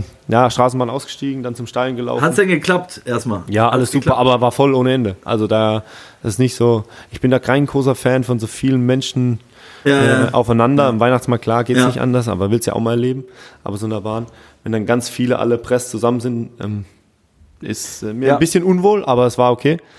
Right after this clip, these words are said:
Speaker 1: Ähm, und dann sind wir da ausgestiegen, sind ins Stadion, zum Stadion gelaufen und dann sieht man erstmal, ah, hier und da, die haben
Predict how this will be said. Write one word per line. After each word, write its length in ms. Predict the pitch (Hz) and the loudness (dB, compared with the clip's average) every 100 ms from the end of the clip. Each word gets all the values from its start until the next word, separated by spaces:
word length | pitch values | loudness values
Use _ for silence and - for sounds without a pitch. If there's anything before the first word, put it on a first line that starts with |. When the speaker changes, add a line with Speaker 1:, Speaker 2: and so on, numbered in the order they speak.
| - - _ _ - | -20 -20 _ _ -6
Speaker 1:
Ähm, 540 | 117 110 113 113 117 | -4 -2 -2 -2 -4
und 180 | - 113 | -2 -2
dann 380 | 117 117 120 117 | 0 2 2 2
sind 140 | 113 | 2
wir 160 | 117 113 | 2 2
da 100 | 113 | 2
ausgestiegen, 680 | 113 135 - 147 147 143 131 | 2 0 -2 2 2 4 2
sind 140 | 123 | 2
ins 160 | 120 - | 0 2
Stadion, 400 | 123 131 135 - | 2 2 -2 -4
zum 140 | 120 | -4
Stadion 260 | - 123 135 | 0 0 2
gelaufen 420 | 135 147 - 127 | 2 0 0 0
und 100 | 107 | 2
dann 120 | 110 | 2
sieht 200 | 107 165 | 2 2
man 100 | 139 | 2
erstmal, 560 | 117 117 - 120 151 - | 2 0 0 0 0 0
ah, 80 | - | 0
hier 220 | 123 131 | 2 2
und 120 | 123 | 2
da, 180 | 127 135 | 2 0
die 100 | 120 | 0
haben 200 | 107 117 | 0 -2